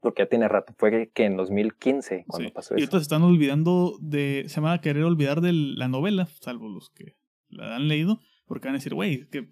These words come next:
Speaker 2: como la película está bien culera, ¿cómo estará el libro?". Y no, es el, el
Speaker 1: Pero
Speaker 2: caso contrario, ¿no?
Speaker 1: hay mucha gente a la que sí le gustó la película.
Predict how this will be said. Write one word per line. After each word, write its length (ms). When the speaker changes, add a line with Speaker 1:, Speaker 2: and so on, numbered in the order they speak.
Speaker 2:
como 200
la 240
película 240
está 100
bien 100
culera, 320
¿cómo 160
estará 200
el 60
libro?". 300
Y 260
no, 180
es 80
el, 100
el 180
Speaker 1:
Pero 180
Speaker 2:
caso 200
contrario, 420
¿no? 160
Speaker 1:
hay 120
mucha 200
gente 180
a 20
la 80
que 80
sí 100
le 80
gustó 220
la 100
película. 400